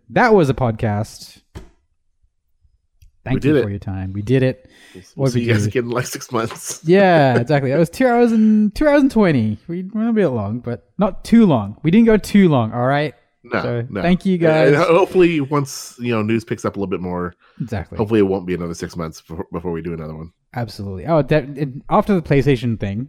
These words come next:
Speaker 1: we should do a thing. There's gonna be a
Speaker 2: Yeah,
Speaker 1: PlayStation
Speaker 2: definitely.
Speaker 1: thing.
Speaker 2: Whenever
Speaker 1: Yeah.
Speaker 2: that is.
Speaker 1: Yeah, exactly. So, see
Speaker 2: They're,
Speaker 1: you
Speaker 2: they're
Speaker 1: then.
Speaker 2: ramping up. Like, they, they've, they've
Speaker 1: Yeah.
Speaker 2: now put up the, the PlayStation five, uh, website now,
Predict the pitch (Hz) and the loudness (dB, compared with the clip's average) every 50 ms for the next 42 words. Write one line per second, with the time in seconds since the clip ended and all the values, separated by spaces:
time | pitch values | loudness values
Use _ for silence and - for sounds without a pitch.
0 | _ _ - 117 - - 107 90 - - 92 82 - - - - 98 _ _ _ | _ _ -10 -8 -8 -8 -10 -12 -10 -10 -10 -10 -12 -14 -16 -18 -20 _ _ _
1 | _ _ _ _ - 123 123 - 214 233 220 180 147 - 139 123 - 123 85 101 | _ _ _ _ -8 -6 0 2 4 4 6 6 4 4 2 2 0 -2 -4 -4
2 | 101 80 80 87 92 104 - _ - 92 92 92 92 87 87 85 82 85 - - | -4 -6 -8 -10 -12 -14 -18 _ -10 -8 -6 -4 -4 -4 -4 -4 -6 -8 -10 -14
3 | - _ _ - 131 104 92 98 92 82 - - - - _ - 101 98 98 101 | -20 _ _ -10 -8 -8 -8 -8 -10 -12 -12 -16 -20 -18 _ -12 -10 -10 -10 -8
4 | - - 220 220 226 233 208 - 180 170 202 208 170 165 135 123 101 87 104 104 | -2 2 4 6 6 6 6 4 4 4 4 4 4 4 2 2 2 2 0 0
5 | 104 127 131 117 123 131 123 113 120 117 120 117 104 110 120 117 117 117 110 - | 2 2 2 4 4 4 4 2 2 2 2 2 2 0 0 2 2 0 0 0
6 | - 113 110 107 - - 92 - - 104 95 101 90 - 101 92 - 104 - 98 | 0 0 0 0 -2 -8 -16 -16 -10 -6 -6 -6 -4 -2 -4 -2 -2 -4 -6 -6
7 | 92 - 95 92 90 90 90 85 82 - - - 95 90 85 95 95 87 - - | -6 -4 -2 -2 -2 -2 -4 -6 -8 -12 -12 -8 -6 -4 -4 -4 -4 -4 -6 -8
8 | 78 65 - _ _ - 73 67 | -10 -10 -12 _ _ -18 -14 -10